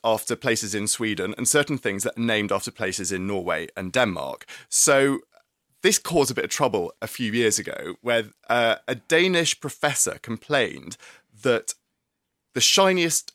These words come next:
comfiest furnishings in the house were named after Swedish and Norwegian things. But the, the names of Danish towns are reserved for things that you walk all over, like doormats and, and carpets and stuff. So this,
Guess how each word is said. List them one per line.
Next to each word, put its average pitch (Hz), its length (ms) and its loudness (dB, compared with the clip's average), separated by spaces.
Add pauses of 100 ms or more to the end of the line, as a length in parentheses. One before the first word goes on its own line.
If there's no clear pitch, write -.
(120)
comfiest 143 500 -4
furnishings 95 580 -2
in 87 100 -6
the 85 60 -4
house - 440 -6
were 120 100 -2
named 107 280 0
after 98 480 -2
Swedish 101 480 -4
and 98 100 -6
Norwegian 98 460 -8
things. - 460 -10 (580)
But - 240 -2
the, 135 300 0 (160)
the 143 80 4
names 151 320 4
of 123 200 -4
Danish 180 400 4
towns 78 640 -6 (220)
are 120 80 0
reserved 107 560 2 (120)
for 123 100 -2
things 135 380 0
that 127 160 -4
you 127 140 -2
walk 123 400 2
all 117 260 -2
over, 101 480 -4 (240)
like 107 320 -2 (140)
doormats 120 800 2 (320)
and, 107 220 -4 (380)
and 98 460 -4
carpets - 600 0
and - 100 -10
stuff. - 480 -10
So 127 160 4
this, - 380 4